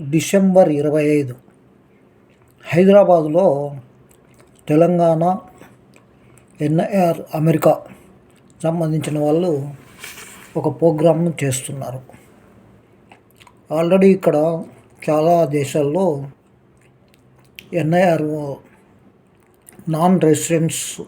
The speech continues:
వాళ్ళు ప్రోగ్రామ్‌ని ఇరవై నాలుగు, ఇరవై ఐదు, ఇరవై ఆరు తారీఖులో చేశారు. అది ఒక వీడియో కూడా పెట్టడం జరిగింది. అదేవిధంగా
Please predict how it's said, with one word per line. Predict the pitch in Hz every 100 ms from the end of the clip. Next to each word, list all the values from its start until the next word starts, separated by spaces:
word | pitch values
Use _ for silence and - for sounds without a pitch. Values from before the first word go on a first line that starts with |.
| -
వాళ్ళు | 175 185 156 151 208 160 131 - _ _ _ _ _ _ _ _ _ _ -
ప్రోగ్రామ్‌ని | 175 190 196 180 170
ఇరవై | 151 160 151
నాలుగు, | 151 151 151
ఇరవై | 170 147 139 143
ఐదు, | 143 170
ఇరవై | 196 175 160
ఆరు | 156 143
తారీఖులో | 147 143 139 160 180 -
చేశారు. | 131 - 135 120 - _ _ _ _ _ _ -
అది | 147 143
ఒక | 147
వీడియో | 135 156 170 165
కూడా | 151 165 160 135 135 139 - - _ 156
పెట్టడం | 131 151 156 139
జరిగింది. | 127 131 123 _ _ _ _ _ _ _ _ _ _ _ _ _ _ _ _ _ _ -
అదేవిధంగా | 151 185 185 180 175 185 156